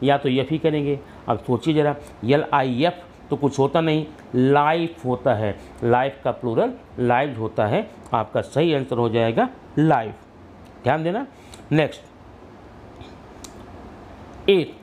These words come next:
change the following singular noun into correct plural form, sheep, ध्यान देना यहाँ पर भी। अब ऐसे कुछ शब्द होते हैं जो बराबर बार बार नहीं मिलते हैं, कभी कभार मिलने धोखा दे जाते हैं। Sheep का plural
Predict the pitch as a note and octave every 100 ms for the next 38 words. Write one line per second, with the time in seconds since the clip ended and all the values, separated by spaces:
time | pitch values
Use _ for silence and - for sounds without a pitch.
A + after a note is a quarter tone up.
0 | - A#3+ C#4 D4+ C#4+ G#3 G#3 G3+ G3 F3+
1 | F3+ F3+ G3 A3+ - D3 D3+ G3 - C#3+
2 | C3+ E3 F3+ - - - G#3 B3+ - -
3 | - D3+ D3+ G3 - C3+ C3 B2 G#2 F#2
4 | - - - - - - G#3+ G#3+ G#3+ G#3+
5 | F#3+ - - G2 - - B2 C#3+ D#3+ F#3+
6 | G#3 D3 A2+ G#2+ G#2+ - F3+ G#3 G#3 G#3
7 | G#3 - - - - G3 F3 F#3+ F#3 F3
8 | E3+ - - C3+ F3+ F3 F3 E3+ D#3 D#3+
9 | E3+ D3+ E3 D#3+ C3+ D#3 D#3 - - -
10 | F3 G3 F#3 E3+ D#3+ D3 D3 A#2+ A#2 -
11 | C3+ B2+ B2 C3+ B2 F3 - - - -
12 | - - - A#3 C4 D4 - - D#3+ C#3+
13 | - D3 D3+ F3 G#3